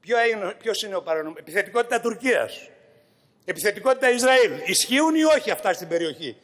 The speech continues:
Ή εμείς, ή εσείς ζείτε σε άλλο πλανήτη,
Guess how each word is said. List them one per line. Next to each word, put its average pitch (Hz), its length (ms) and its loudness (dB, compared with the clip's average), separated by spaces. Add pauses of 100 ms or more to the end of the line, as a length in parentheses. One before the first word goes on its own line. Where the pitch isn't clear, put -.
(160)
Ή 349 160 2
εμείς, 294 520 0 (680)
ή 254 120 -2
εσείς 277 340 2
ζείτε 247 260 2
σε 240 140 2
άλλο 233 180 4
πλανήτη, 240 640 2